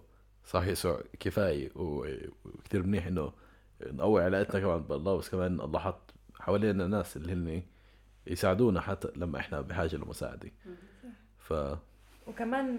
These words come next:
Speaker 2: بحب أضيف على الإشي اللي حكيته يونان، إنه، إيه، إحنا كمان مختلفين. يعني يمكن أشخاص مشاكل معينة اللي عن جد يكفيهن الصلاة، بس مش معناه إذا أنت هذا ال-،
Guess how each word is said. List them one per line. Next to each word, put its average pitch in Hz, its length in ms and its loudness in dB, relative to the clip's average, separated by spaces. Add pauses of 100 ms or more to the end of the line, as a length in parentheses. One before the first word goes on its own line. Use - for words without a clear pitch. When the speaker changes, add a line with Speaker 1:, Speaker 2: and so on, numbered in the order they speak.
(100)
Speaker 2:
بحب - 220 -10
أضيف 233 260 -4
على 202 100 -8
الإشي - 140 -8
اللي 214 120 -8
حكيته 220 460 -10
يونان، 220 340 -2
إنه، 202 360 -4 (560)
إيه، 190 300 -4
إحنا 277 200 -6
كمان 226 280 -4
مختلفين. 196 680 -6
يعني 170 340 -2
يمكن 247 260 2 (320)
أشخاص 269 420 2 (240)
مشاكل 247 600 0
معينة 240 480 0
اللي 277 120 -2
عن 254 140 -2
جد 349 140 2
يكفيهن 254 460 0
الصلاة، 208 520 -2 (300)
بس 226 160 0
مش 220 160 -2
معناه 247 320 4
إذا 220 180 4
أنت 254 180 0
هذا 214 200 -2
ال-، - 140 -8